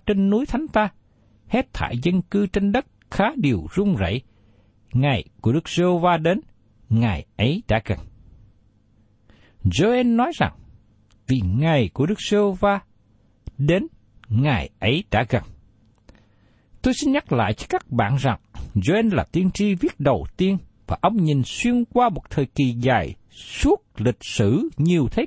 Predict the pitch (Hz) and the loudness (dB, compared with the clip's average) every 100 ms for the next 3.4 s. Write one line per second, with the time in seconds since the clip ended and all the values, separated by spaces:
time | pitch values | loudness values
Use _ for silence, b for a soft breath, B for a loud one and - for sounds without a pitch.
0 | - 107 139 b b b b b b - | -2 -2 -2 b b b b b b -6
1 | - - 320 - 117 - _ _ _ - | -2 -2 0 0 -2 -4 _ _ _ -10
2 | - 101 139 104 - - 92 127 - - | -2 0 2 -2 -6 -4 -2 0 -2 0
3 | 127 110 101 - | 2 2 0 -4